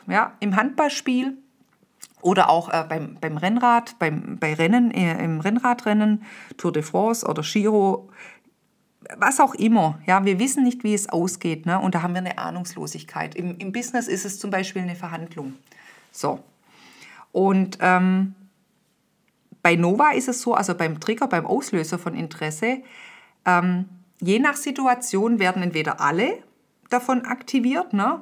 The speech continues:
Boah, wir merken, boah, da ist was neu und, hm, irgendwie ist widersprüchlich, gleichzeitig ist es auch so vielschichtig und irgendwie haben wir keine Ahnung,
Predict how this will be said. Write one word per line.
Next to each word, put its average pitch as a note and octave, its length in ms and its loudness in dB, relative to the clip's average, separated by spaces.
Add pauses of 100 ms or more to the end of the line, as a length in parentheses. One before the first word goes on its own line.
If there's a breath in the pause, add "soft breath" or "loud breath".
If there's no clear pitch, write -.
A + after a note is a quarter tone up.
Boah, F#4 200 4
wir A#3+ 100 2
merken, F#3+ 240 2
boah, G#4+ 240 2 (140)
da G#3 80 4
ist F#3+ 180 0
was F3 160 -2
neu D4+ 300 2 (360 loud breath)
und, G3 320 0
hm, B3 260 2
irgendwie G3 220 0
ist F3+ 140 -4
widersprüchlich, C4+ 640 -2
gleichzeitig F#3+ 560 -2
ist - 140 -8
es - 100 -12
auch D#3 120 -4
so E3 100 -4
vielschichtig D4+ 760 0
und G#3 160 0
irgendwie G#3 280 -2
haben G3+ 80 -2
wir F#3 60 0
keine F3 380 -4
Ahnung, E3 380 -4